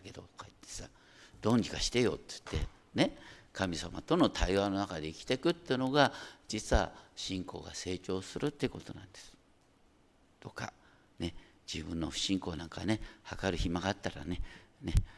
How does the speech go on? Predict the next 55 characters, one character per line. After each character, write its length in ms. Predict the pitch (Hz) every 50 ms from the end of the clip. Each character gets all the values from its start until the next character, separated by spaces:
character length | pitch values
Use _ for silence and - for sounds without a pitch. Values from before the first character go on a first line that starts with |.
| - - -
あ 120 | - 80 82
の、 180 | 78 73 80 80
散 200 | - - 85 80
歩 120 | - -
し 80 | - -
た 100 | - -
ら 100 | - -
い 40 | -
い 60 | -
よ。 60 | - - - - - - - - - - -
<laughs> 460 | - - - - - - - - -
そ 140 | - - 107
し 100 | 101 -
て 200 | - 117 107 - - - - -
聖 240 | - - - 90
書 140 | 82 - -
を 60 | 80
読 200 | 82 80 85 104
ん 60 | 101 85
で、 160 | - 78 - - - _ - -
ね、 140 | - 95 - - - - - - _
そ 120 | - - 147
し 80 | -
て、 300 | - - 110 98 85 - - - - - -
え 140 | - - -
ー、 20 |
神 240 | - - 80 82 80
様 260 | - - - 87 87
が 200 | 107 139 147 113
私 260 | 69 71 - 90 92
た 140 | - - -
ち 0 |
の 0 | -
信 260 | - - - - 82 -
仰 100 | - 95
を 60 | -
確 280 | - - 87 - -
立 240 | 87 95 95 - -
し 60 | -
て 100 | - -
く 80 | - -
だ 80 | - 98
さ 160 | 101 117 110
る 100 | 113 101
ん 60 | 92
だ 140 | - 107 107
な 140 | 123 147 175
っ 60 | 170
て 200 | - - - -
こ 100 | - -
と 160 | - - 101
を 60 | 90
信 260 | 85 - - 92 87 -
じ 80 | - -
て 180 | - 107 -